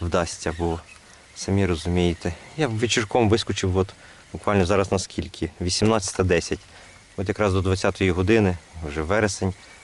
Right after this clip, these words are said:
м, світає. Мається на увазі, с-, сонце сідає вже досить рано,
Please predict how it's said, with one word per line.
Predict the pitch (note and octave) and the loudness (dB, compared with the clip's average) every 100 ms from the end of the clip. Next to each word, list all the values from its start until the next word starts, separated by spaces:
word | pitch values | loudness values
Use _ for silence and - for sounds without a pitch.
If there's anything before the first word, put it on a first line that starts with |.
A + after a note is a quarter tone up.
| - - - - | -20 -20 -20 -18
м, | G2 D#2 D#2 D#2 D#2+ D#2 - - | -14 -12 -10 -10 -10 -12 -18 -16
світає. | - - F2+ G2+ G2 F2+ - - - - - - - - - | -10 -6 -4 0 2 2 -2 -16 -20 -20 -20 -20 -20 -10 -2
Мається | F2+ E2+ - | 0 0 0
на | E2+ | 0
увазі, | E2+ E2 | 0 0
с-, | - - - - - | -4 -10 -18 -20 -16
сонце | - F#2 E2+ F2+ | -8 -6 -4 -6
сідає | - F#2 F2+ | -2 0 2
вже | E2+ F2 - - - - - - | 0 -4 -8 -18 -20 -20 -20 -6
досить | F#2 F2+ F#2 - - | -4 -4 -6 -12 -8
рано, | F2 G#2+ B2 G#2+ | -2 0 2 -2